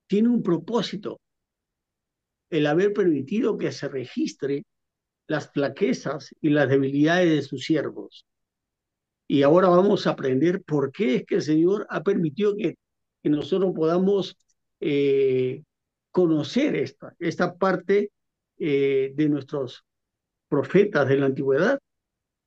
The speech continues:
¿Cuál es la razón por la cual tenemos que,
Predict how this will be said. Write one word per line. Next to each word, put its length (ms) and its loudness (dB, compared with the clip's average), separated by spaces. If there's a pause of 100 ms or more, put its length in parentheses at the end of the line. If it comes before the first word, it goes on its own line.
(720)
¿Cuál 200 0
es 120 0
la 140 0
razón 580 -2 (300)
por 140 -4
la 60 0
cual 200 -2
tenemos 380 0
que, 340 -4